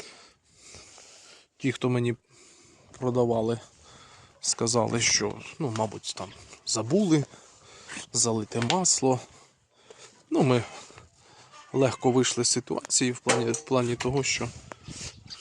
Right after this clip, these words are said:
вони сказали, що масло мені пришлють.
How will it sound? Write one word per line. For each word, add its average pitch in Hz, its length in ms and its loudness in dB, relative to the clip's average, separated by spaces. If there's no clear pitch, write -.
вони 117 360 -2
сказали, 110 480 -4
що 113 160 -8
масло 113 320 -4
мені 120 220 -2
пришлють. - 580 0